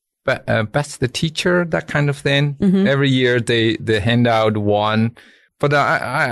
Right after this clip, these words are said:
Speaker 1: I would say there, my teaching was well received
Speaker 2: Mm-hmm.
Speaker 1: among my students.
Speaker 2: Mm-hmm.
Speaker 1: Yeah, I, I do care very much. They, they can feel that way.
Speaker 2: Mm-hmm.
Speaker 1: So, uh, in that particular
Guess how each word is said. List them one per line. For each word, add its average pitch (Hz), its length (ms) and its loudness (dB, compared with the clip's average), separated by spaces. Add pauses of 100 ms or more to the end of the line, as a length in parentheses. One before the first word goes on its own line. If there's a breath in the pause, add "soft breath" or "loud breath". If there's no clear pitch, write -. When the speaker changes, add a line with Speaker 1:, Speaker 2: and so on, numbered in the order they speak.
Speaker 1:
I - 20 0
would 240 160 0
say 135 400 0
there, 131 540 0 (720)
my 139 260 2
teaching 110 840 -2 (240)
was 110 540 0
well 123 580 0
received 104 840 -4 (160)
Speaker 2:
Mm-hmm. 165 580 -2
Speaker 1:
among 95 260 2
my 90 180 -4
students. 90 720 -6
Speaker 2:
Mm-hmm. 180 340 0
Speaker 1:
Yeah, 92 220 -6
I, 104 260 -4
I 101 40 0
do 110 200 -2
care 110 300 -2
very 92 240 -4
much. 95 420 -6
They, 92 200 -4 (100)
they 95 100 -4
can 90 240 -6
feel 98 420 -2
that 82 200 -4
way. - 360 -16
Speaker 2:
Mm-hmm. 170 260 2 (200)
Speaker 1:
So, 95 460 0 (120)
uh, 95 420 0 (440)
in 123 180 2
that 160 280 -2
particular 127 720 -2